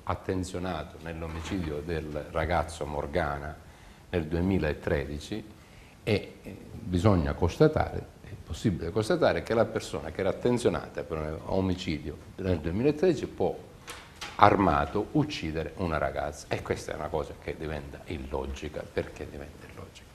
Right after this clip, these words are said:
Perché uno Stato civile chiaramente dovrebbe avere il governo del territorio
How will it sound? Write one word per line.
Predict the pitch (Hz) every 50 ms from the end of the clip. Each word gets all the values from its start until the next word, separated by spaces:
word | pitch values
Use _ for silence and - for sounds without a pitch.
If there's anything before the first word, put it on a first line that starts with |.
| - - - - - - - - - - - - - - - -
Perché | - 101 - - 123
uno | 87 87 87
Stato | 85 - - 101 78 - 73 78
civile | - - 113 90 73 71 71 73 87 101 - - - - - - - - - - - - - - - - - - -
chiaramente | - 117 104 104 117 113 95 87 95 92 98
dovrebbe | 92 90 92 95 90 82 90
avere | 87 101 95 92
il | 95 87
governo | - - - - 131 101 82 - - 85 78
del | 78 82 78 78
territorio | - 82 78 92 98 - - 69 71 71 76 78 80 - -